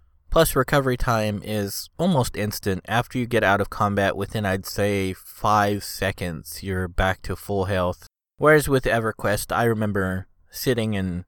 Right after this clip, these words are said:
needing to meditate to get back mana for a good ten or fifteen minutes in higher levels. And if you are a tank, you know, same thing, just with hit points.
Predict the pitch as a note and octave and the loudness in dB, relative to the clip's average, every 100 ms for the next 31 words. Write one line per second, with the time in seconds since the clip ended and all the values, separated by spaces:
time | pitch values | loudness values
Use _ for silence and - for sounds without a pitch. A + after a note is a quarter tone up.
0 | - G#2+ G#2 G2+ - G2 G2 G2 - F#2+ | -10 -8 -6 -6 -4 -2 0 -2 -4 -6
1 | - G#2+ F#2 E2+ F2 F#2+ F#2+ G2 F#2+ F#2 | -6 -6 -4 -2 -4 -2 -4 -2 -4 -6
2 | - F#2+ F#2+ G#2 E2+ - _ - A#2 G2+ | -4 -4 -2 -4 -4 -10 _ -8 -4 -2
3 | F#2 - G2+ - G#2 F#2+ G2 G2+ F#2 - | -2 -4 -8 -6 -6 -4 -2 -2 -4 -6
4 | F2+ F#2+ G#2 F#2+ F2+ E2 F2 F2+ - - | -4 0 0 0 -2 -2 -4 -8 -12 -20
5 | _ _ - C3+ C3+ C3 A#2+ G#2 - C3 | _ _ -6 -2 0 4 4 4 2 0
6 | A#2 A#2 - - G#2+ F2+ F#2 - G#2+ G2+ | 0 -2 -8 -8 -4 -4 -4 -4 -4 -2
7 | G#2 G2 F#2 F2+ - F2+ G#2+ - F#2 F2+ | -2 -2 -4 -6 -6 -4 -4 -2 -4 -4
8 | - - - | -6 -14 -18